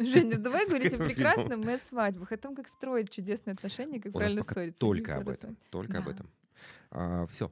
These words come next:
Speaker 2: вопрос
Speaker 1: Да,
Speaker 2: закончен.
Speaker 1: так вот мы же
Speaker 2: Да.
Speaker 1: говорим сейчас про скрепляющие конфликты, а не про разводящие друг друга по разным местам. Поэтому, м, я считаю, прекрасно,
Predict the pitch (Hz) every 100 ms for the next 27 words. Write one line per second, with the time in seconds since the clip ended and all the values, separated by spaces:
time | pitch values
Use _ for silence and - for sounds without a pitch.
0 | - 98 95 98 101 294 247 - 240 247
1 | 277 254 240 226 247 330 285 247 - 220
2 | 302 403 - 240 - 262 226 226 269 370
3 | 247 - - 180 202 277 302 - 330 330
4 | - 180 - - - 254 254 214 247 247
5 | 240 226 233 214 226 233 - 185 180 185
6 | 196 226 208 175 160 175 165 175 - 170
7 | 202 208 220 226 220 - - - - -
8 | - 202 247 - 208 - 226 220 196 180
9 | - 170